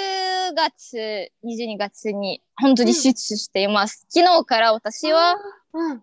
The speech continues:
Speaker 1: また初めてです。
Speaker 2: あ、そうなんだ。そっかそっか。
Speaker 1: はい。
Speaker 2: ちょっと今まで
Speaker 1: 漢字を勉強し-、
Speaker 2: 二千二十一年はね、ちょっと最初は忙しかったんだ。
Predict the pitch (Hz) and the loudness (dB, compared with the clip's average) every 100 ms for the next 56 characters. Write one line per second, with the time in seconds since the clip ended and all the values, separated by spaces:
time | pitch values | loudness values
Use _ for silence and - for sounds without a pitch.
0 | - 269 285 285 240 202 180 - - 247 | -4 -2 2 2 2 0 -4 -14 -14 -10
1 | 269 262 226 - 202 180 214 - - - | -8 -8 -10 -14 -16 -16 -16 -18 -20 -20
2 | _ _ _ _ _ _ 392 392 - _ | _ _ _ _ _ _ -8 -8 -16 _
3 | _ 415 508 480 403 311 277 226 - 359 | _ 0 2 2 2 2 2 0 -6 -6
4 | 349 302 330 - 240 285 254 233 220 415 | -6 -6 -8 -4 -4 -2 -4 -6 -6 -4
5 | - - _ 339 370 330 294 277 294 302 | -4 -6 _ 0 4 6 6 8 6 6
6 | 440 359 370 359 330 339 359 285 294 330 | 4 4 2 2 0 -2 -2 -4 -6 -10
7 | _ _ 269 - 320 - 190 285 294 - | _ _ -6 -2 0 0 -2 -2 -6 -6
8 | 247 - 214 202 - | -10 -8 -8 -8 -12